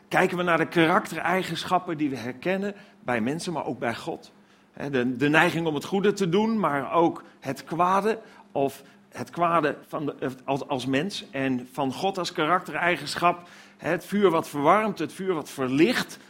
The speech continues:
Ja, dat zijn, je zou kunnen zeggen, de hemelse thema's.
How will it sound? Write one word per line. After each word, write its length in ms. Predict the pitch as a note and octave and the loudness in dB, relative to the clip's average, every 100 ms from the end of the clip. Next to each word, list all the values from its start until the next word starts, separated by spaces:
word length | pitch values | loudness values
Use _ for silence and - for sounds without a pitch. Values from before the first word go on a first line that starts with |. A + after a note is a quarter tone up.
| - - | -20 -8
Ja, 80 | C#3+ | -6
dat 140 | C#3+ | -4
zijn, 260 | - F3 E3+ | 0 0 0
je 80 | D3 | 2
zou 200 | F3+ F3 | 2 4
kunnen 240 | F#3+ E3+ | 2 2
zeggen, 260 | F#3 E3 F3 | 0 2 2
de 100 | D3+ | 4
hemelse 720 | D#3+ G#3+ A3 A3+ - G3+ G3 | 6 6 6 2 2 0 2
thema's. 680 | G#3+ A3 G#3+ G#3+ B3 - | 4 4 4 0 -2 -4